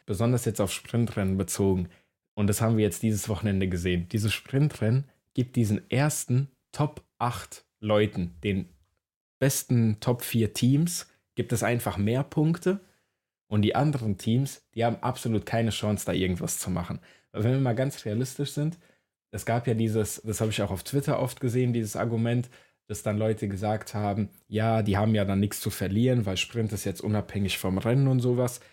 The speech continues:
Aber viele Leute haben dann auch darauf kommentiert, es gibt ja immer noch das Cost Cap. Also kein Williams wird jetzt direkt Turn eins seine Nase irgendwo reinstecken, ähm, in der Hoffnung, einen Punkt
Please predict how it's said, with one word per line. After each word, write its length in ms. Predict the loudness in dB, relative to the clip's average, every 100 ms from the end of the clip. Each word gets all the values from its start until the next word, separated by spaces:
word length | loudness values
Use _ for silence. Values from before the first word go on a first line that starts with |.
| _ _
Aber 420 | 0 2 4 2 -2 _ _ _ _ _ _ _ _ _ _ _
viele 180 | 4 6
Leute 300 | 6 4 4
haben 140 | 2
dann 160 | 2 2
auch 80 | 0
darauf 340 | 2 2 0
kommentiert, 540 | 2 2 2 2 2 0
es 100 | 0
gibt 160 | 2
ja 80 | 2
immer 160 | 4 2
noch 140 | 2
das 180 | -2 -2
Cost 260 | 0 -2
Cap. 260 | -2 -6 -8 _ _ _
Also 320 | -2 0 0 -4 -8 _ _ _ _ _ _ -6
kein 460 | 2 4 4 4 0
Williams 720 | 2 6 6 6 4 2 -4 -12 _
wird 260 | 0 2 4
jetzt 500 | 2 2 -4 -8 _ -4
direkt 460 | 0 0 -2 -8 0
Turn 280 | 2 2
eins 340 | 2 0 -2 -2
seine 200 | -2 0
Nase 360 | 0 0 2
irgendwo 400 | 4 4 2 -2
reinstecken, 720 | -2 0 0 -2 -2 0 0 -2 -6 _ _ _ -4
ähm, 400 | 0 2 0 0
in 100 | 0
der 160 | 2 2
Hoffnung, 460 | 0 0 0 0 0
einen 320 | 0 0 2
Punkt 280 | 2 0